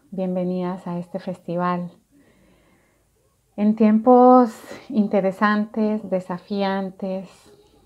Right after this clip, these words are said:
impredecibles. Mi nombre es Dora Consuelo Rosso, soy odontóloga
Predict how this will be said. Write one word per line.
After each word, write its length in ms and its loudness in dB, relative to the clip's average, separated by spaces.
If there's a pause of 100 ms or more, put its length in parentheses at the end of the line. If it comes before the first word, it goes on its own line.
(680)
impredecibles. 1120 -6 (2250)
Mi 120 0
nombre 300 6
es 120 4
Dora 180 6
Consuelo 440 0
Rosso, 580 0 (280)
soy 300 -2
odontóloga 960 -2